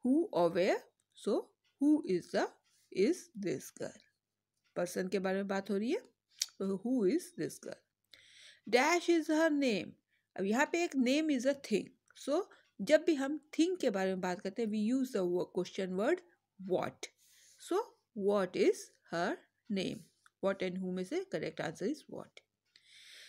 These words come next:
Does she live? यहाँ पे प्लेस के बारे में पूछा जा रहा है।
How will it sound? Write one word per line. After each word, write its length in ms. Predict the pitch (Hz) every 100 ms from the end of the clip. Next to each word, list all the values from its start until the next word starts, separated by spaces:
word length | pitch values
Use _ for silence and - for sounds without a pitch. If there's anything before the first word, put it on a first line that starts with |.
| - _ _ _ _ _ _ _ _ _ _ 196
Does 300 | 262 349 339
she 320 | - - 254 247
live? 440 | 214 202 190 - - - _ _ _ _ -
यहाँ 160 | 202
पे 80 | 240
प्लेस 400 | 254 294 330 330
के 100 | 311
बारे 200 | 226 196
में 160 | 202 190
पूछा 300 | 190 - 185
जा 180 | - -
रहा 140 | -
है। 100 | -